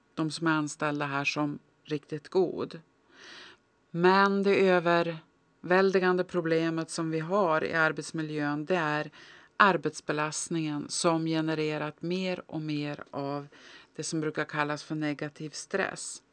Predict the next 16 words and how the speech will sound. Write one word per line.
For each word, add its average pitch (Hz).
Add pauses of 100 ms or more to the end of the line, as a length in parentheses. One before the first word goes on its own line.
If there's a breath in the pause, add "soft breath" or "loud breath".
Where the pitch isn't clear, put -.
(1300 loud breath)
Eh, 165 (680)
vi 185
är 208
mitt 240
i 185
ett -
pågående 165
generationsskifte. 156
Mellan 208
hundra 208
till 196
hundrafemtio 170
anställda 151 (460 loud breath)
lämnar 165
varje 151
år 147